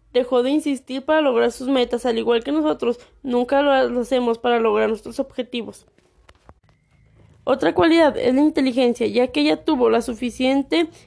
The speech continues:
habilidad para desenvolverse en las a-, adversidades que se le ponían en camino. De igual forma, nosotros como lo hacemos durante el, el transcurso de nuestra vida.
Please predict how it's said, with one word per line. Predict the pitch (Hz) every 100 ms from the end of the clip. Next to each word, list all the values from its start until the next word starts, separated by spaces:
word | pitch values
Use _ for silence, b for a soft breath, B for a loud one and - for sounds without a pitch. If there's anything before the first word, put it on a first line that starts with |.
| -
habilidad | 254 247 247 247 254 247
para | 302 311
desenvolverse | 302 - 254 240 247 254 - 226
en | 233
las | 226 233
a-, | 247 247 -
adversidades | 220 220 240 254 262 240 214 b b _
que | 262
se | 240 240
le | 226
ponían | 240 233 214 240
en | 254
camino. | 269 269 254 220 - -
De | 247
igual | 226 247 254
forma, | 311 277 240
nosotros | 233 240 233 247
como | 302 294
lo | 277
hacemos | 247 247 240 262
durante | 254 269 247 240
el, | 226
el | 226 226 240 - b
transcurso | - 240 220 240 226
de | 262
nuestra | 262 247 214 202
vida. | 196 208 -